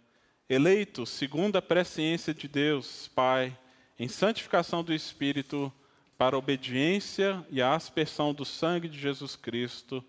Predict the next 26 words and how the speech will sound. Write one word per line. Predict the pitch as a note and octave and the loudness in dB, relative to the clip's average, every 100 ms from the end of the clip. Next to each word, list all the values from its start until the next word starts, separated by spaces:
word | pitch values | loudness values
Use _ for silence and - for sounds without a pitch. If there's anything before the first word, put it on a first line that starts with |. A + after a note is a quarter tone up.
| _ _ - _ - | _ _ -20 _ -2
graça | A#2+ D3 E3+ - | 2 4 2 -2
e | F3+ | -4
paz | - B2+ A#2 A#2+ - - | 0 2 2 2 -6 -18
vos | B2 A#2 | -12 -12
sejam | - A#2 A2+ A#2 | -6 -4 -4 -4
multiplicados. | A#2 A2+ - A#2+ - G2+ G2 A2+ - - - _ _ _ _ _ _ _ _ _ | -6 -8 -10 -12 -2 -2 -2 -6 -18 -20 -20 _ _ _ _ _ _ _ _ _
Bendito | C#3 D#3 D3 G3 G#3 G3+ | 0 0 0 -6 -4 0
Deus | D#3 F3 D#3+ - | 2 4 2 -2
e | C3+ | -2
Pai | - C#3 C#3 | 4 4 4
de | C#3 | 2
nosso | C3+ - - | 0 0 -6
Senhor | C#3+ C3+ D#3+ | -2 2 2
Jesus | D3+ D3+ D3+ - | 0 -4 -6 -10
Cristo, | - B2+ C3 - | -4 -2 -2 -6
que | C#3 | -6
segundo | - D3 F3 E3+ D3+ - - - - | -4 -2 0 2 0 -2 -20 -16 -2
a | D3 | 0
sua | F#3+ E3+ | 2 2
muita | E3+ B3 A#3+ | 4 2 2
misericórdia, | A#3 G3 G3+ G3+ - E3 E3+ D#3+ - G#2+ A2 _ _ _ _ _ | 0 2 0 0 2 4 4 0 -4 -6 -6 _ _ _ _ _
nos | C3+ - | -6 2
regenerou | E3+ E3 F3 E3 D3 D3+ D3 | 2 4 2 4 4 4 0
para | C#3+ C#3+ | 0 0
uma | C#3 C3+ | 2 -2
viva | A#2 C3 E3+ D#3+ E3 E3 | -2 -2 -2 2 0 0